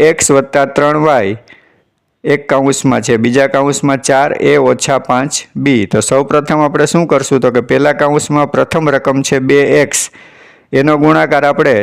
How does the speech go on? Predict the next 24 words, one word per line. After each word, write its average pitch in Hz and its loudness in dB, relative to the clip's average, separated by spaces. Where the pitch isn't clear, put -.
ચાર 135 0
એ - 6
ઓછા 127 0
પાંચ 143 -2
બી 151 4
સાથે 113 -2
કરશું, 117 -2
વત્તા 139 0
ત્રણ 151 0
વાય, 104 0
કેમ 135 0
કે 143 2
કાઉન્સમાં 147 0
નિશાની 147 2
વત્તાની 143 0
છે 123 2
એટલે 117 0
આપણે 123 2
વત્તા 131 0
ત્રણ 139 0
વાય 135 2
લખશું. 110 -2
એનો 143 2
ગુણાકાર 147 0